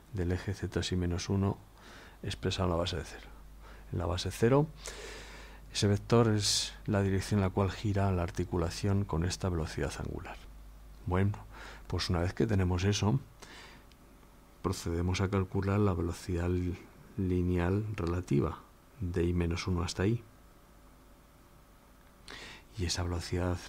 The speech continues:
lineal relativa, en este caso particular, vamos a ponerlo en términos de vector de posición derivado, lo obtenemos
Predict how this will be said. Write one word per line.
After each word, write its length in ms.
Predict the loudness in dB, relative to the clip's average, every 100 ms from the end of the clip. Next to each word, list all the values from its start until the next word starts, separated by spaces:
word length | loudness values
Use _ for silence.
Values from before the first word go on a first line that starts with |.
| -12 -4
lineal 400 | 0 2 2 2
relativa, 640 | 2 2 4 4 4 2 0
en 160 | 2
este 260 | 2 0 -2
caso 300 | -2 -2 -2
particular, 640 | -4 -4 -4 -2 -2 -2 -6 -14 -10
vamos 240 | -10 -10
a 60 | -6
ponerlo 380 | -4 -4 -4
en 80 | -6
términos 720 | -4 -4 -2 -2 -4 -4 -10 -16 -18 -8
de 400 | -6 -4 -6 -8 -16 -20 -8
vector 540 | -8 -8 -6 -2 0
de 120 | 0 -2
posición 840 | -2 -4 -2 -4 -2 -2 0 -2
derivado, 500 | -2 0 0 0 -2 -6 -20 -20 -20 -20 -20 -20 -20 -20 -20 -20 -20 -20 -20 -20 -18 -20 -14 -4
lo 80 |
obtenemos 600 | -4 0 2 4 2 -2